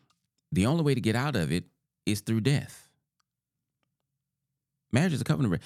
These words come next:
marriage is the only relationship that we, we, we choose to get in. We get into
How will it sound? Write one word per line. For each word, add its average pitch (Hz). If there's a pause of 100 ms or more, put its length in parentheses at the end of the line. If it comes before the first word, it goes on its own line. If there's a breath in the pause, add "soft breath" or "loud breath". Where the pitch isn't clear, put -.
(180 loud breath)
marriage 175
is 110
the 101
only 151
relationship 139 (1400 soft breath)
that 107
we, 117 (360)
we, 107
we 110
choose 175
to -
get 127
in. 58 (260)
We 113
get 151
into 147